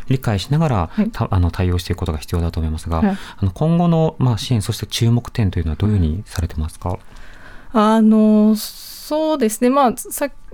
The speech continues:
Speaker 2: まあ、ジャイカの、まあ、仕事の仕方も基本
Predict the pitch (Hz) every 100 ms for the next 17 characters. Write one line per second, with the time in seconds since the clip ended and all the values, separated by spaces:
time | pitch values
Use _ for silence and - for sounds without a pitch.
0 | - 262 240 214 330 339 - 339 339 320
1 | 320 311 - 294 262 - 262 262 269 277
2 | 277 - - 262 254 269 262 - 247 254
3 | 247 247